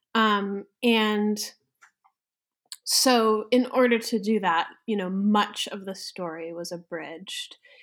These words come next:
and much of what would happen over a hundred pages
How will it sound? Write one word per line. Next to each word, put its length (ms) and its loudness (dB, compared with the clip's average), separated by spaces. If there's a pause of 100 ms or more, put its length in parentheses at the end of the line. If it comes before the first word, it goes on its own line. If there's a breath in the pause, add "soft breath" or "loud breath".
(360 soft breath)
and 480 0
much 380 4
of 140 0 (180)
what 300 -2 (400)
would 300 -2
happen 380 2
over 240 2
a 60 4
hundred 400 0
pages 680 -2